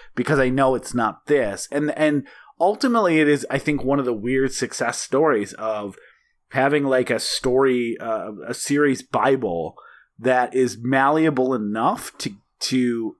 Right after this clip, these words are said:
have a level of consistency as you go back and reading it,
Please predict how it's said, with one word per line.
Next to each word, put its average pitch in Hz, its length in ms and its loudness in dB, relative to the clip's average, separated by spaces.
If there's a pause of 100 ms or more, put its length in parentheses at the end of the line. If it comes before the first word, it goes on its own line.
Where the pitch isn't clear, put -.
have 139 260 -2
a 131 60 -2
level 117 380 0
of 110 80 0
consistency 127 680 -4
as 123 120 -6
you 92 80 -10
go 110 120 -6
back 104 220 -6
and 95 100 -14
reading 120 260 -8
it, 175 120 -8